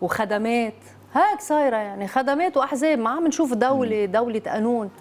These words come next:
Speaker 1: وجيش واحد لكل لبنان وبلا مصرياتنا، والله، لأنه، لأنه بهيك بتبلش بتنطلق ل-، ل-، لازدهار
Speaker 2: صح.
Speaker 1: وبيرجعوا المصاري.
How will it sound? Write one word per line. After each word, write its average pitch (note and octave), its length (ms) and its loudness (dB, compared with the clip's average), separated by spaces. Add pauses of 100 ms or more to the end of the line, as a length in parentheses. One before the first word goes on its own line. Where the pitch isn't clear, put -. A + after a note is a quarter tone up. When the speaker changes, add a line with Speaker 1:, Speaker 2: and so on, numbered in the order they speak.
(560)
Speaker 1:
وجيش A#3+ 760 0 (800)
واحد G3 600 -2 (280)
لكل A3+ 380 -2
لبنان G3+ 520 -4 (800)
وبلا D#4 340 2
مصرياتنا، B3+ 720 0
والله، C4 460 2
لأنه، C4+ 520 4
لأنه G#3 420 -2 (180)
بهيك B3 760 2
بتبلش B3 520 0
بتنطلق C4+ 540 2
ل-، G#3 280 0
ل-، G3 80 -2 (460)
لازدهار A#3 720 2
Speaker 2:
صح. G4+ 60 0
Speaker 1:
وبيرجعوا D4+ 440 2
المصاري. A3 500 -4